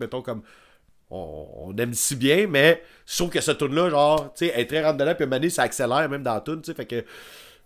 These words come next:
genre, tu sais, comme ça, ça devient de plus en plus intense, puis, euh, cette, j'avais peur qu'elle joue pas, parce que j'avais checké le setlist du show avec les Vulgaires,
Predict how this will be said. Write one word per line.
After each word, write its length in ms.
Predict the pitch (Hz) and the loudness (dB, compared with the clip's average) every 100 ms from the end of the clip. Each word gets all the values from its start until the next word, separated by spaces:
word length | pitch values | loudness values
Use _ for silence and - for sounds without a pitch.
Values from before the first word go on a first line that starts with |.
| - | -16
genre, 400 | 98 127 123 120 | -2 2 4 2
tu 60 | |
sais, 80 | 123 | 0
comme 160 | 131 131 | -2 0
ça, 160 | 135 | 0
ça 120 | 127 127 | 0 0
devient 140 | 135 | 0
de 80 | 131 | -2
plus 160 | 120 | 2
en 80 | 135 | 0
plus 180 | 131 139 | 2 2
intense, 440 | 127 120 143 147 | 2 2 2 0
puis, 400 | - 127 113 113 | -6 -10 -6 0
euh, 360 | 113 110 107 113 | 2 4 6 4
cette, 300 | 110 113 151 | 0 -6 -4
j'avais 220 | 117 117 | -2 0
peur 180 | 113 180 | 2 0
qu'elle 160 | - 123 | 2 -2
joue 160 | 107 | -2
pas, 200 | 107 165 | -4 -4
parce 160 | 180 120 | -4 -8
que 80 | 127 | -6
j'avais 160 | 127 | -6
checké 240 | 127 135 180 | -6 -6 -6
le 60 | |
setlist 400 | 165 135 143 151 | -6 -6 -6 -6
du 40 | - | -4
show 140 | - | -2
avec 140 | 156 135 | -2 -2
les 60 | |
Vulgaires, 440 | 110 110 123 147 | -4 -2 2 2